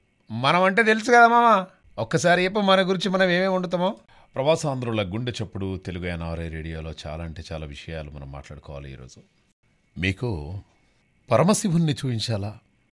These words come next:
సాక్షాత్తు ఆ పరమేశ్వరుడే మీ కళ్ళ ముందు కదలాడితే ఎలా ఉంటుందో తెలుసా? అద్భుతంగా ఉంటుంది. అసలు ఆ శివుడి కాంతిని మీరు తట్టుకోలేరు.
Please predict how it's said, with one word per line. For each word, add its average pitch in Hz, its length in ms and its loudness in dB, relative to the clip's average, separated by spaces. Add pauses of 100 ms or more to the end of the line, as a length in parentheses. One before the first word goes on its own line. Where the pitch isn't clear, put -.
(360)
సాక్షాత్తు 139 640 -2
ఆ 117 120 2
పరమేశ్వరుడే 95 760 -6
మీ 85 180 -6
కళ్ళ 82 280 -8
ముందు 85 240 -8
కదలాడితే 78 560 -10
ఎలా 73 160 -10
ఉంటుందో 76 340 -12
తెలుసా? - 340 -18 (960)
అద్భుతంగా 76 580 -14
ఉంటుంది. 64 360 -20 (1500)
అసలు 92 460 -4 (1160)
ఆ 104 140 2
శివుడి 156 360 -2
కాంతిని 151 420 -2
మీరు 139 180 -2
తట్టుకోలేరు. 87 600 -8